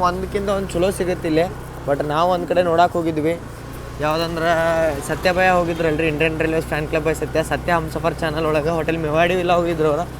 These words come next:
ನಾವು ಅಲ್ಲಿ ಕೇಳಿದ್ವಿ, ನಮಗೆ ಬೇಕಾಗಿದ್ದ ರೂಮ್ ಇರಲಿಲ್ಲ, ಬರೀ ಡೆಲಕ್ಸ್ ರೂಮ್ಗಳು ಇದ್ವು. ಮೂರುವರೆ ನಾಲ್ಕು ಸಾವಿರ ರೂಪಾಯಿ. ಅವ್ನು ತೊಗೊಂಡು ಏನು ಮಾಡ್ದೆ ಅಂತ ನಾವು ತೊಗೊಲಿಲ್ಲ, ಅದಕ್ಕೆ ಇಲ್ಲಿ ಬಂದ್ವಿ. ಇಲ್ಲಿ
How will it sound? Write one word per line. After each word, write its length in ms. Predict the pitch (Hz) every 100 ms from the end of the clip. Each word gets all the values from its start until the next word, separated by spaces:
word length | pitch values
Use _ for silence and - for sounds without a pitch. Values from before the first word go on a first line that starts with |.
| - -
ನಾವು 140 | 160 180
ಅಲ್ಲಿ 140 | 170
ಕೇಳಿದ್ವಿ, 340 | 196 202 202
ನಮಗೆ 340 | 202 170 185 208
ಬೇಕಾಗಿದ್ದ 320 | 196 196 196 180
ರೂಮ್ 200 | 190 185
ಇರಲಿಲ್ಲ, 320 | 170 170 180
ಬರೀ 240 | 156 160
ಡೆಲಕ್ಸ್ 360 | 156 147 160 -
ರೂಮ್ಗಳು 280 | 170 165 151
ಇದ್ವು. 380 | 139 139 - - - -
ಮೂರುವರೆ 320 | 139 160 170 165
ನಾಲ್ಕು 280 | 151 147
ಸಾವಿರ 140 | 151 135
ರೂಪಾಯಿ. 240 | 117 120 156
ಅವ್ನು 200 | 135 156
ತೊಗೊಂಡು 240 | 151 156
ಏನು 100 | 156
ಮಾಡ್ದೆ 180 | 151 156
ಅಂತ 120 | 156
ನಾವು 120 | 165 143
ತೊಗೊಲಿಲ್ಲ, 420 | 139 156 156 147 170
ಅದಕ್ಕೆ 240 | 151 151 156
ಇಲ್ಲಿ 120 | 147
ಬಂದ್ವಿ. 300 | 151 135 143 - - - 135
ಇಲ್ಲಿ 140 | 160